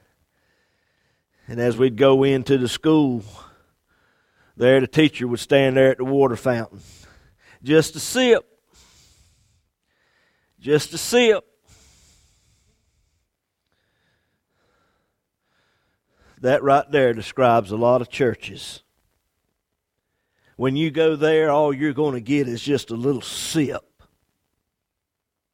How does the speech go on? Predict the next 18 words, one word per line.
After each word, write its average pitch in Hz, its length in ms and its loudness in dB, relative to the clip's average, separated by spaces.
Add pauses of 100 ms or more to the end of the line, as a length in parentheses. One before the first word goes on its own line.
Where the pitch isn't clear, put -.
(1120)
But 143 120 2
let 160 140 2
me 156 120 -2
say, 156 260 2
when 143 220 -4
you 160 120 -6
come 160 320 0
here 160 200 2
to 135 80 -2
Friendship 160 640 -4
Church - 520 -6 (160)
and 139 180 -2
you 170 140 -2
run 170 200 2
across 170 440 0
this 165 240 -4
radio 170 480 0
program, 170 500 -2